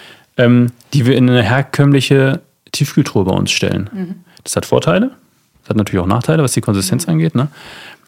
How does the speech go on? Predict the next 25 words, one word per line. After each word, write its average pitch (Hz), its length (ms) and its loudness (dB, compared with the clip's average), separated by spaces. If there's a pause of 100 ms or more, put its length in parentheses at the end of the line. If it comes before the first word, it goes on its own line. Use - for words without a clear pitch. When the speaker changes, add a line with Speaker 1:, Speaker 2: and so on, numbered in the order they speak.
(160)
Speaker 1:
Ähm, 113 340 2
aber, 113 540 2 (160)
ja, 120 100 0
genau, 101 380 0
also 98 180 -2
wir 98 80 0
haben 104 120 2
so 110 360 2 (640)
zwanzig 113 380 -2
mal 107 140 2
zwanzig, 120 460 0
fünf 117 260 -2
Liter 107 220 -2
Eimer. 87 420 -6
Speaker 2:
Mhm. 170 180 -8
Speaker 1:
Ähm, 104 420 -2 (380)
genau. 107 260 -2 (160)
Speaker 2:
Ja. 165 200 -14 (1300)
Ich 226 160 -6
find's 247 280 -4
total 220 440 -6
krass, - 440 -8
Gabriel, 160 580 -8
weil 180 220 -4
ich 185 120 -6